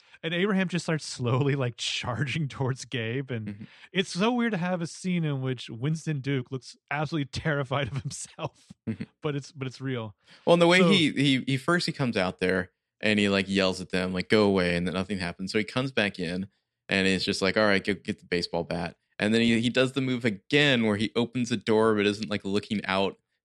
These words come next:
Speaker 2: at first, <laughs> you know what I mean? Like,
Speaker 1: Yeah.
Speaker 2: <laughs> like, he's, like, backing out of the door and you're just like, "Oh my God, at any moment something horrible is gonna happen to him."
Speaker 1: Also, I would argue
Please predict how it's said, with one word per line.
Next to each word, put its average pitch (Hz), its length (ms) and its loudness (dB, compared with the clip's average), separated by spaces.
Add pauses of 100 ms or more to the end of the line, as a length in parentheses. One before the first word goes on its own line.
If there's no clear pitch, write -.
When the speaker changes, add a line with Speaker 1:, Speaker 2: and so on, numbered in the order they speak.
(120)
Speaker 2:
at 120 140 -4
first, 113 360 0
<laughs> - 20 -2
you 113 120 -2
know 113 120 -2
what 113 120 -2
I 139 80 2
mean? 127 260 0
Like, - 200 -6 (520)
Speaker 1:
Yeah. 113 200 -10
Speaker 2:
<laughs> 233 160 0
like, 165 120 6
he's, 190 200 0
like, 160 220 2 (160)
backing 135 540 4
out 123 200 4
of 120 80 -4
the 117 60 0
door 110 360 4
and 101 100 0
you're 104 100 -2
just 104 120 -8
like, 120 120 0
"Oh 131 140 4
my 135 140 0
God, 123 300 4
at 110 100 2
any 113 160 0
moment 110 340 -2
something 104 200 -8
horrible 107 300 -2
is - 80 -12
gonna 98 140 -4
happen 95 280 -6
to 50 80 -6
him." - 140 -12 (640)
Speaker 1:
Also, 190 160 0
I 190 60 4
would 185 100 0
argue 175 420 -2